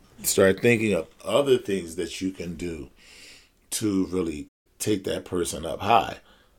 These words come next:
And it's a good ride. You know, it's a good ride. We just, more of us need to think of it in that way and see it that way and understand that not all sections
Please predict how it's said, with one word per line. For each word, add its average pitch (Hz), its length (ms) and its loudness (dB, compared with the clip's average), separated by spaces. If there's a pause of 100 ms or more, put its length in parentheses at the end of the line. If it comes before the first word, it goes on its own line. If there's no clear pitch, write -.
(220)
And 107 440 0 (520)
it's 127 140 0
a 127 60 4
good 127 240 8
ride. 120 520 2
You 107 100 -4
know, 110 160 4
it's 117 120 0
a 117 40 -4
good 104 320 2
ride. 71 460 -6 (760)
We 104 160 0
just, 98 220 -2
more 110 240 8
of 104 120 6
us 101 180 4
need 92 180 -2
to 87 200 -2 (180)
think 113 260 0
of 80 200 0
it 80 300 -8
in 87 240 -10
that 71 280 -4
way 82 360 -4
and 87 220 -8
see - 440 0
it - 140 -4
that - 260 -8
way - 260 -10
and 107 140 -2
understand 104 640 0
that 80 300 -2 (400)
not 95 200 -2
all 92 160 6
sections - 720 -4